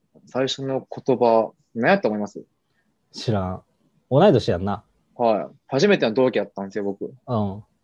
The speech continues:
Speaker 1: で、飯行って、
Speaker 2: うん。
Speaker 1: 「おうせいせい」みたいな感じで。
Speaker 2: うんうん。
Speaker 1: そしたら、「ワタイってさ、どんな感じ？」って言われたんですよ。
Speaker 2: うん。
Speaker 1: なあ、それと思って。
Speaker 2: <laughs>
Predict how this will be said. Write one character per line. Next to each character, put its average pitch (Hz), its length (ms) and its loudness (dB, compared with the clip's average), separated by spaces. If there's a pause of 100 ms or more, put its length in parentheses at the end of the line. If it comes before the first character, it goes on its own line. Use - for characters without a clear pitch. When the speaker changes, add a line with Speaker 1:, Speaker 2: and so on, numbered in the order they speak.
(320)
Speaker 1:
で、 120 80 -2
飯 127 300 4
行 110 120 0
っ - 40 -20
て、 85 320 -4 (260)
Speaker 2:
う 120 60 -2
ん。 104 280 -2 (200)
Speaker 1:
「お 147 80 4
う 151 80 6
せ 151 140 4
い - 20 6
せ 135 120 -2
い」 - 40 -6
み - 20 -18
た 110 80 -10
い - 20 -12
な 98 40 -12
感 107 160 -8
じ 107 100 -4
で。 - 140 -6 (240)
Speaker 2:
う 123 80 0
ん 101 320 -2
う 95 40 -10
ん。 107 80 -14 (480)
Speaker 1:
そ 117 80 -4
し - 80 -6
た 117 100 4
ら、 95 200 2 (960)
「ワ 185 140 0
タ 202 120 2
イ - 40 6
っ - 80 -6
て - 80 -10
さ、 104 300 -4 (180)
ど 120 160 -2
ん - 20 2
な 185 80 4
感 202 220 4
じ？」 196 120 4
っ - 20 0
て - 100 -6
言 110 60 0
わ 104 40 -4
れ - 40 -8
た 104 60 -6
ん 95 40 -8
で - 60 -20
す - 80 -20
よ。 - 60 -20 (420)
Speaker 2:
う 120 60 -2 (720)
ん。 - 20 4
Speaker 1:
な 359 280 4
あ、 - 40 4
そ - 140 4
れ 233 120 6
と - 100 -6
思 - 100 -4
っ - 20 -10
て。 202 80 -16
Speaker 2:
<laughs> - 1400 2